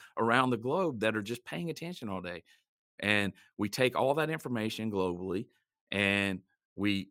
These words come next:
compact it down into, you know, the Cliff Notes version, and we provide it on a regular basis. I mean, when we have customers come to us going, "Hey, can you just follow the,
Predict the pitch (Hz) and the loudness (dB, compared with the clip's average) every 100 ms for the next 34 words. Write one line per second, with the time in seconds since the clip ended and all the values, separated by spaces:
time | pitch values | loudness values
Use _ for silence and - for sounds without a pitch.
0 | _ - 101 92 110 117 131 113 110 107 | _ -8 -6 2 2 2 0 -2 0 0
1 | 101 95 101 92 87 113 107 87 87 - | -2 -4 -2 -2 -4 -4 -2 0 -2 -6
2 | 95 - 123 104 87 85 95 85 90 139 | -4 0 0 0 -4 -6 -6 -6 -6 -8
3 | 147 _ - 156 160 160 165 165 165 165 | -10 _ -2 2 4 6 6 6 6 2
4 | 160 160 160 160 165 190 208 - - _ | 2 2 2 0 0 -2 -4 -10 -12 _
5 | _ 107 113 110 - _ 110 151 190 - | _ -2 -2 -2 -10 _ 4 6 4 4
6 | 117 - 113 123 120 127 156 120 110 117 | 0 0 -4 -2 0 0 -2 0 0 0
7 | 123 120 113 123 135 - 117 117 123 113 | -2 -2 -4 -2 -8 2 2 4 2 -2
8 | 95 | -8